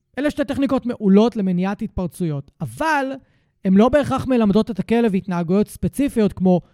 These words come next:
"ראית כלב? תחזיר מבט אליי, קח אוכל. ראית כלב? תחזיר מבט אליי, בוא נזוז הצידה, קח אוכל." זה הרבה יותר קשה ללמד את הכלב ברחוב,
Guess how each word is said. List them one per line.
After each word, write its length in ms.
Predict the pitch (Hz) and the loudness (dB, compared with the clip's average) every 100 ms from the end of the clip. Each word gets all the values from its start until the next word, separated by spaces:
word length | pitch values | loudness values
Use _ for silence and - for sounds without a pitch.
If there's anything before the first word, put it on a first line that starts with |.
| _ - | _ -6
"ראית 260 | 175 196 | -2 -2
כלב? 380 | 214 240 254 277 262 - _ | -2 0 0 -2 -6 -18 _
תחזיר 340 | - 147 139 226 | -10 -4 0 0
מבט 360 | 226 208 202 | 2 0 -2
אליי, 360 | 196 208 247 240 - | -4 -4 -6 -8 -8
קח 200 | 190 165 | -8 -6
אוכל. 220 | 156 160 139 _ _ - | -8 -10 -20 _ _ -8
ראית 260 | 185 202 | -4 -4
כלב? 340 | 220 226 247 247 | -4 -4 -2 -4
תחזיר 320 | 196 135 196 | -8 -4 -2
מבט 320 | 196 190 175 | -2 -2 -4
אליי, 220 | 196 233 | -4 -4
בוא 180 | 185 196 | -2 0
נזוז 300 | 202 190 202 | 2 2 0
הצידה, 440 | 180 - 214 247 240 - _ _ - | -2 -4 -4 -6 -10 -16 _ _ -8
קח 200 | 196 170 | -8 -6
אוכל." 180 | 147 185 _ _ | -10 -14 _ _
זה 180 | - 247 | -4 0
הרבה 160 | 285 254 | 2 2
יותר 180 | 269 | 2
קשה 400 | 247 220 - 240 262 | -4 -6 -4 -6 -6
ללמד 380 | 214 196 190 220 | -8 -6 -4 -6
את 80 | 208 | -8
הכלב 280 | 208 226 | -8 -6
ברחוב, 460 | 196 180 143 349 254 | -6 -6 -4 -6 -6